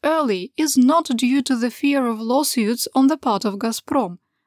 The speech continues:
but is connected with the impossibility of depriving some European partners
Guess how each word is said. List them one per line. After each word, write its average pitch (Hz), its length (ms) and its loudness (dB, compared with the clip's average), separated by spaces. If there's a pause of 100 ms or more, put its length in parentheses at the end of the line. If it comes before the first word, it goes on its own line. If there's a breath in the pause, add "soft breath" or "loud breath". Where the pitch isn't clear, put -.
(140)
but 226 340 -2
is 247 240 -2
connected 240 600 -2
with 220 260 -2
the 226 180 -2
impossibility 294 1080 0
of 196 220 -2
depriving 214 680 -2
some 190 300 -4
European 196 640 -2
partners 220 520 0